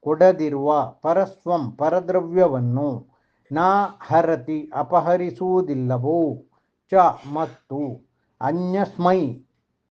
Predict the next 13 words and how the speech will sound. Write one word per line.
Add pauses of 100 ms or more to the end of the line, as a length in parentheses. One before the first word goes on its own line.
(120)
ಇತರರಿಗೆ (520)
ನ (340)
ದತ್ತೇ (180)
ಕೊಡುವುದಿಲ್ಲವೋ (560)
ತತ್ (160)
ಅದು (540)
ಅಕೃಶ (160)
ಚೌರ್ಯಾತ್ (420)
ಸ್ಥೂಲ
ಚೌರ್ಯದಿಂದ (760)
ಉಪಾರಮಣಂ (160)
ವಿರಕ್ತನಾಗುವಿಕೆ
ಎಂಬ